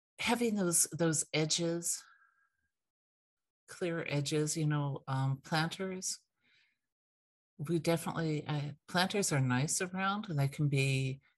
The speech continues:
good markers, but let's have 'em so that people don't step into them. My <laughs>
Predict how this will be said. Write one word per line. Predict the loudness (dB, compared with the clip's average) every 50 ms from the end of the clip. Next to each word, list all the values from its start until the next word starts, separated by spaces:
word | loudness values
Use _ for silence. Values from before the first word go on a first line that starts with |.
| _ -2
good | 2 4 4 4 6
markers, | 4 4 4 4 2 0 -2 -6 -6 -6 -6 -4 -2 -2 -2 -2 -4 _ -20 -20 -20 -20 -20 -20 -20 -20 -20 _ _ _ _ _ _ _ _ _ _ _ _ _ _ _ _ _ _ _ _ _ _ _ _ _ _
but | 0 0 0 2
let's | 2 2 4 4 2 2
have | 2 4 6 6 6 6 4
'em | 4 4 4 4
so | 2 2 2 2
that | 2 2 2 2 2 2 0 -4 -10 _ _ _ _ _ _ _ _ _ _ _ _ _ _ _
people | -6 -4 -4 -4 -4 -6 -4
don't | -2 0 -2 0 0
step | 0 0 2 2 0 0 0 2
into | 2 2 2 2 2
them. | 2 2 2 2 2 2 0 -2 -4 -8 -12 _ _ _ _ _ _ _ _ _ _ _ _ _ _ _ _ _ _ _ _ _ _ _ _ -2
My | -2 0 0
<laughs> | 0